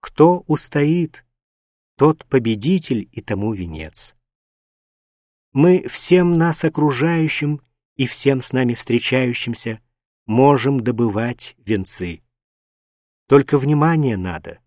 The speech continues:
мужество и то, чтобы все от Бога принимать и к Богу относить. Благодушествуйте же и не допускайте никаких колебаний.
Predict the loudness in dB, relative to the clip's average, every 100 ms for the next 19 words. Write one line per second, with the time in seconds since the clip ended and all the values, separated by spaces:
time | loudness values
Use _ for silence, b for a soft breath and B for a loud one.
0 | _ -4 0 0 -2 -6 -10 -18 -20 _
1 | _ _ _ _ _ -2 -2 0 2 2
2 | 0 _ _ -6 -4 -4 -6 0 2 2
3 | 0 -4 -2 -2 0 0 -4 -2 -2 0
4 | 0 -2 -4 -6 -14 _ _ _ _ -4
5 | -2 -4 0 0 0 -8 -14 -12 -10 -10
6 | -12 -12 -16 -20 _ _ _ _ _ _
7 | _ _ _ _ _ _ _ _ -6 2
8 | 2 4 2 2 0 -2 -6 -4 -4 -4
9 | -2 -4 -2 -4 -6 -12 _ _ _ _
10 | _ _ _ _ 2 2 2 -2 -6 0
11 | 0 0 0 -2 0 -2 -2 -6 -4 -2
12 | -2 -2 -2 -4 -6 -12